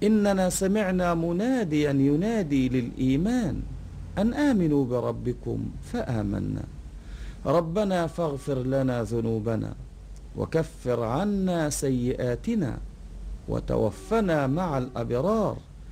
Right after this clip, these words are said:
ربنا وآتنا ما وعدتنا على رسلك ولا تخزنا يوم القيامة إنك لا تخلف الميعاد". أيها الإخوة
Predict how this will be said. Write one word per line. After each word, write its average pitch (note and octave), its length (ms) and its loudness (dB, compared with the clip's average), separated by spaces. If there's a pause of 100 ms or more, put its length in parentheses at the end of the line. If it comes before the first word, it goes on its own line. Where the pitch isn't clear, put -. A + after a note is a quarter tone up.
(340)
ربنا B2 640 0 (500)
وآتنا F3+ 720 2
ما A3 260 2
وعدتنا D#3 840 0
على C3 400 2
رسلك C#3+ 460 0 (600)
ولا C3+ 360 6
تخزنا A#2+ 760 0
يوم F3+ 400 2
القيامة C3+ 680 0 (520)
إنك C#3+ 380 2
لا E3 340 4
تخلف B2+ 520 -2
الميعاد". A2 640 -2 (1500)
أيها D3+ 380 2
الإخوة A#2 460 -6